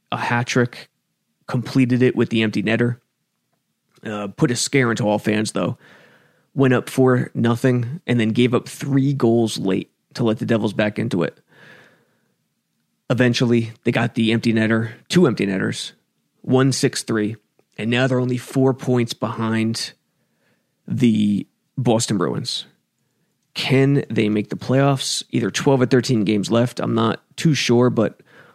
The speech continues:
only a handful of games left. Fifty points,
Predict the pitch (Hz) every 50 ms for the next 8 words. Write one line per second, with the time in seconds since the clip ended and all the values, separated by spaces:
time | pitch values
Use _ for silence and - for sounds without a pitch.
0 | - - - 117 123 123 120 135 135 135 123 - 143 139 131 139 139 135 123 127
1 | 104 - - - - - _ _ _ _ _ _ _ _ _ _ _ _ _ _
2 | _ _ _ _ _ _ _ _ _ _ - - 147 143 - 151 135 - 151 135
3 | 131 135 127 - - - - -